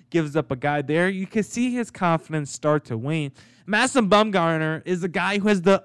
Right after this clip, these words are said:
utmost confidence of most, uh, of a lot of pitchers I see. And that may sound, you know, cliche. You say, you know, all these guys are confident in themselves, but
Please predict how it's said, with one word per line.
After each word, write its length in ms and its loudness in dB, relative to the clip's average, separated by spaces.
utmost 460 -2
confidence 460 -12
of 120 -8
most, 540 -2
uh, 100 -2
of 140 -6
a 80 4
lot 240 4
of 80 0
pitchers 340 -4
I 120 0
see. 300 -8
And 100 -4
that 140 0
may 280 2
sound, 480 0
you 100 -4
know, 160 0
cliche. 560 -2
You 120 2
say, 200 -6
you 100 -6
know, 140 -8
all 280 0
these 120 -8
guys 320 -2
are 40 -12
confident 360 -8
in 80 -6
themselves, 420 -6
but 180 -10